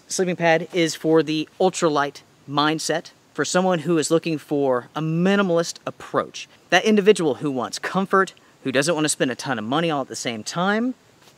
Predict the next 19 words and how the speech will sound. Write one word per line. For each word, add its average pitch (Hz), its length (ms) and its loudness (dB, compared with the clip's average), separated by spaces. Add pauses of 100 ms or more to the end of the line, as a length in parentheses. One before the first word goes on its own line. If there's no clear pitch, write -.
(280)
but 160 160 4
wants 170 200 0
a 160 160 2
really 160 360 2
good 151 220 0
performing 139 400 -4
sleeping 135 340 -8
pad, 104 360 -8 (400)
that's 139 180 4
what 135 140 -6
you 117 60 -10
have 117 180 -6
right 107 160 -6
here. 101 160 -8
That's 127 260 4
why 135 120 4
it's 120 120 -4
not 120 140 -2
the 98 100 -8